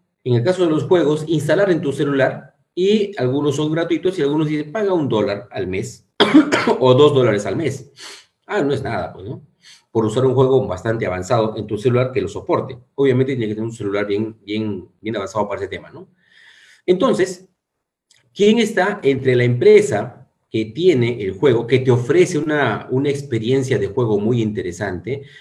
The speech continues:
y el usuario final que está sentado jugando todo el día, horas de horas, este, este juego, y que gana puntos,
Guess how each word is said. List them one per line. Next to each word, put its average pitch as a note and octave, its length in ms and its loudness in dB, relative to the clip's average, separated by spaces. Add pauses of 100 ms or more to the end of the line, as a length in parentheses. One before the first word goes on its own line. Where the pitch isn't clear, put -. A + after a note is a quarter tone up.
(120)
y D#3+ 280 0
el C#3+ 120 2
usuario D#3+ 280 0
final D#3 340 0
que D3 80 -4
está A#2+ 120 -4
sentado B2 520 0
jugando G#2 420 -2
todo G2+ 160 -2
el G#2 60 -2
día, G#2 220 -2
horas A2+ 240 -2
de G#2 120 0
horas, G2+ 320 -6
este, - 320 -20
este - 160 -20
juego, B2 480 2
y A#2+ 80 -18
que A2 100 -2
gana F#2 300 -4
puntos, B2+ 520 4